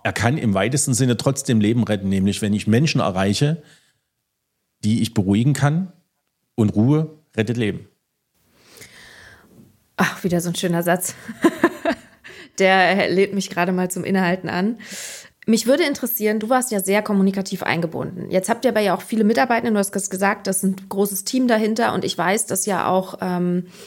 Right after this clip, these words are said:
Speaker 2: einige eure Feuerwehrleute aktiv sind auf Instagram,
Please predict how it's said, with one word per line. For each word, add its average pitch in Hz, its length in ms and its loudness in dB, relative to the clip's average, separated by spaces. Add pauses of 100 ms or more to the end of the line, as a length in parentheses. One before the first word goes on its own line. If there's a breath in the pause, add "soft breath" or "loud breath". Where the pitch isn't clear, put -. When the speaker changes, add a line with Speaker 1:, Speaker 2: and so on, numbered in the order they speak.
(140 loud breath)
Speaker 2:
einige 196 580 2
eure 185 220 2
Feuerwehrleute 185 800 0
aktiv 240 380 -2
sind 190 260 0
auf - 160 -4
Instagram, 175 720 0